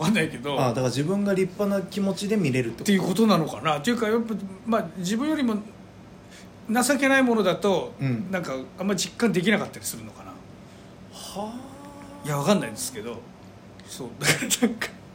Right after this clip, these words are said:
Speaker 1: そう、これ関係ないかな、これ。
Speaker 2: なんでだろうね、それね。
Speaker 1: うーん。
Speaker 2: でも、まあ、そういう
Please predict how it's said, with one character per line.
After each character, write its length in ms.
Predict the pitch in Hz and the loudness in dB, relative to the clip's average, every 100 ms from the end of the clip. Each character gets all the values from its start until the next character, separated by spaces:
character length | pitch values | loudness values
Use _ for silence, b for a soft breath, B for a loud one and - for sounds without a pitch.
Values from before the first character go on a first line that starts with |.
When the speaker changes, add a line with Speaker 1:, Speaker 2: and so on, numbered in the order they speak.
| - - - - - B B B - | -20 -20 -20 -20 -18 B B B -6
Speaker 1:
そ 140 | 175 | -4
う、 20 | |
こ 140 | 139 202 | -2 -2
れ 200 | 202 269 | -2 -2
関 160 | 240 | -2
係 140 | 247 311 | 0 -2
な 80 | 302 | -2
い 60 | |
か 80 | 208 | -2
な、 80 | 135 | -2
こ 80 | 120 | -4
れ。 160 | 113 - - - - - - - - - - - - B B B B - - - - - | -6 -8 -6 -6 -8 -16 -20 -20 -20 -20 -20 -20 -20 B B B B -20 -20 -20 -14 -4
Speaker 2:
な 300 | 143 220 269 | 0 2 2
ん 100 | 226 | 0
で 120 | 123 | 0
だ 100 | 107 | -2
ろ 60 | 98 | -4
う 20 | 120 | -4
ね、 80 | 127 | -2
そ 140 | 127 | -2
れ 80 | 107 | -4
ね。 320 | 107 135 135 - - - - - - - - B B B B - - 120 | -2 -2 -2 -6 -20 -20 -20 -20 -20 -20 -20 B B B B -12 -16 -10
Speaker 1:
う 60 | |
ー 60 | 127 | -4
ん。 600 | 131 135 131 131 127 123 | -4 -4 -6 -6 -8 0
Speaker 2:
で 60 | 220 | 2
も、 280 | 185 117 - B B B - - - | 2 0 -4 B B B -20 -12 0
ま 120 | 165 | 0
あ、 20 | |
そ 200 | 156 180 | 4 6
う 60 | 170 | 6
い 60 | |
う 280 | 170 165 156 | 6 6 2